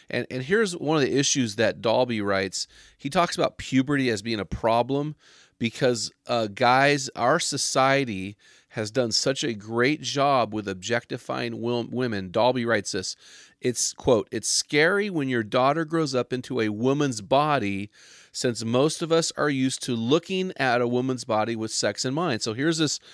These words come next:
little girl in your home, and then one day she's, looks like a woman, and she's your daughter. And I think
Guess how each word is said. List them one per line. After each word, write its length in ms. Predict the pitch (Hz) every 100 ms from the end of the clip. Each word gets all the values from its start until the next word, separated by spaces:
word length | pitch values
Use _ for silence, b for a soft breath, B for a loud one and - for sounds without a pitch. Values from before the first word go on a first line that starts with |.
| B B
little 260 | 131 165 139
girl 340 | 127 156 170
in 60 | 160
your 140 | 170
home, 320 | 147 120 117 131
and 100 | 113
then 140 | 117
one 160 | 127 139
day 160 | 147
she's, 500 | 143 - 135 123 117 - b b b _ _ 127
looks 320 | 143 - -
like 240 | 147 143
a 140 | - 120
woman, 520 | 120 175 139 120 123
and 200 | 113 107
she's 260 | - 139
your 120 | 127 117
daughter. 420 | 131 165 147 117
And 100 | 117
I 80 | 135
think 300 | - 160 -